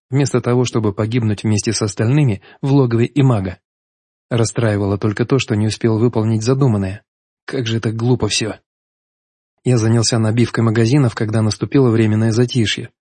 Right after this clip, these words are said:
Вроде бы гигантский запас игл, как Э Г двенадцать, таял прямо-таки с фантастической скоростью.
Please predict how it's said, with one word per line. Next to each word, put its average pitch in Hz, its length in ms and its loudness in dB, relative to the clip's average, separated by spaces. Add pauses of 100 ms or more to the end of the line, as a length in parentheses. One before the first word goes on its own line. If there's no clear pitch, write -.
(520)
Вроде 117 320 2
бы 110 120 0
гигантский 120 500 0
запас 113 400 -2
игл, 123 300 0
как - 260 -4
Э 113 80 4
Г 110 140 0
двенадцать, 113 540 0 (280)
таял 117 260 2
прямо-таки 107 460 -2
с 101 60 -6
фантастической 120 720 -2
скоростью. 104 560 -2